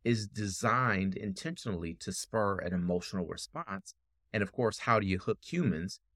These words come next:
You tap into our fear center, you tap into our anger, and get us riled up, 'cause then we're passionate about stuff. So let's talk about it. We've got social engineering happening on a scale like never before.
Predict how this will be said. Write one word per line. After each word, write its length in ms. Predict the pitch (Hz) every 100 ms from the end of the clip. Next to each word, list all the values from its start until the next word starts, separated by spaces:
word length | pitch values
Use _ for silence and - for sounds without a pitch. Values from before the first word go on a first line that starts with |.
| _
You 100 | 107
tap 280 | - 98 95
into 220 | 95 104
our 100 | 95
fear 300 | 92 - 113
center, 280 | 107 101 87
you 140 | 90
tap 300 | 90 - 98
into 240 | 98 - 98
our 160 | 90 -
anger, 480 | 113 110 92 82 - _ -
and 180 | - 92
get 120 | 101
us 180 | 98 -
riled 420 | 92 85 76 80
up, 220 | 127 -
'cause 160 | - 87
then 160 | 101
we're 120 | 90
passionate 600 | 85 - 123 - 101 80
about 300 | 80 151 -
stuff. 380 | - - 78 71 _ _ _ _ _
So 260 | - 147 131
let's 340 | 135 160 185
talk 220 | - 196
about 300 | - 147 92
it. 100 | 92
We've 160 | 95 156
got 180 | 135 120
social 400 | - 147 - 127
engineering 520 | 123 120 117 117 117
happening 420 | 113 104 - 110
on 80 | 104
a 80 | 95
scale 460 | - - 101 101
like 240 | 98 87 90
never 320 | 95 95 98
before. 640 | 90 - - 110 135 143